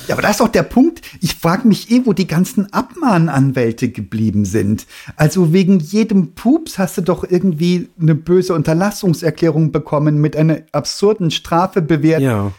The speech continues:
Speaker 1: Ich hab sowas auch schon einmal durch, hab meine Frau da vertreten mit einem völlig absurden Forderung und mussten wir tatsächlich vor Gericht ziehen. Wo sind die, was die D S G V O angeht?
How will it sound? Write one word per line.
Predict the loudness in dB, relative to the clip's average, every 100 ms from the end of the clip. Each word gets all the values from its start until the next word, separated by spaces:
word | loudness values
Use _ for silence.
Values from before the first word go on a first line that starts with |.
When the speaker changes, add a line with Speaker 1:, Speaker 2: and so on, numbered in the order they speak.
| -10
Speaker 1:
Ich | -6
hab | -6 -4
sowas | -2 0 -2 -2
auch | -2 -2
schon | -2 0
einmal | 4 4 4 0
durch, | 0 0 0 -2 -10 _ _ _
hab | -6 0
meine | 2 2 -2 _ _
Frau | -14 -2 0 2 2 2
da | 0 0
vertreten | -2 -4 -2 0 0 0 -4
mit | 0
einem | 2 2
völlig | -2 -14 -2 2 2 2 -2
absurden | -8 -6 0 2 2 2 0
Forderung | -2 -6 -2 0 0 0 0 0 -2
und | 0 0 -2 -2
mussten | 0 0 -2
wir | -2
tatsächlich | 0 -2 -2
vor | 0 0
Gericht | 0 0 -2 -4
ziehen. | 0 2 0 -4 -20 -10 0
Wo | 2
sind | 2 2 0 0
die, | 0 0
was | 0 -2
die | 0
D | 2 2
S | 0
G | -2
V | -2 -2 0
O | 0 0
angeht? | 0 0 0 -2 -4